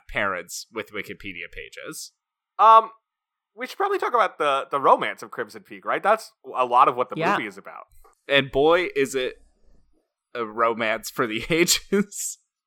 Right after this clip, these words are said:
Speaker 2: It's great. It's gothic, right? The whole thing is just, like, the fall of the House of Usher. That's what I kept thinking about watching it, right? The creepy old house, the weird siblings who live there.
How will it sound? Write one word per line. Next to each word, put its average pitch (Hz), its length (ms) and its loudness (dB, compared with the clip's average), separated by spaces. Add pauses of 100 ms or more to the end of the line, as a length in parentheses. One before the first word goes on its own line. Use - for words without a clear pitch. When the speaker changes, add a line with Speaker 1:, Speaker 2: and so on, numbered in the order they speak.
(240)
Speaker 2:
It's 277 180 -6
great. 311 240 -4
It's 285 180 -6
gothic, 277 540 4
right? 226 160 0
The 233 100 2
whole 349 200 0
thing 240 180 -4
is 214 140 -8
just, - 180 -6
like, 170 140 -2
the 175 80 -4
fall 175 320 0
of 147 100 0
the 156 60 -4
House 160 240 -2
of 139 100 -6
Usher. - 320 -6 (160)
That's - 160 4
what 240 100 4
I 196 60 4
kept 165 220 -6
thinking 110 280 -16
about 104 220 -8
watching 101 280 -10
it, - 140 -20
right? 143 160 -6
The 165 80 -14
creepy 247 400 -6
old 226 180 6
house, 165 400 0
the 160 120 -6
weird 190 380 -6
siblings 165 500 -12
who 139 180 -16
live 127 160 -12
there. 143 220 -2